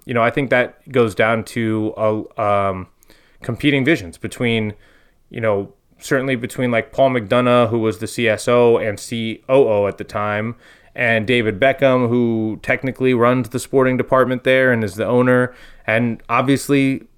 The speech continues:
one person won out, right? 'Cause David Beckham's still there. He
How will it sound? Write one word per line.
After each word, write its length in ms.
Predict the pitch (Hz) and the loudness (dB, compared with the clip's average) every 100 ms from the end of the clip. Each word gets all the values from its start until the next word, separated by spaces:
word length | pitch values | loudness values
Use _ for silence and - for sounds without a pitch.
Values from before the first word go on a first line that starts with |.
| _ | _
one 240 | - 139 131 | 0 0 2
person 340 | 147 135 131 | 0 0 0
won 160 | 123 131 | 2 2
out, 220 | 151 98 | 2 0
right? 240 | 95 123 | 0 -2
'Cause 120 | - 104 | -2 -2
David 260 | 120 120 | 0 2
Beckham's 500 | 123 120 123 113 98 | 0 0 -2 -2 -8
still 220 | - 120 | -4 -2
there. 280 | 110 123 123 | 2 2 2
He 200 | 113 110 | 0 -4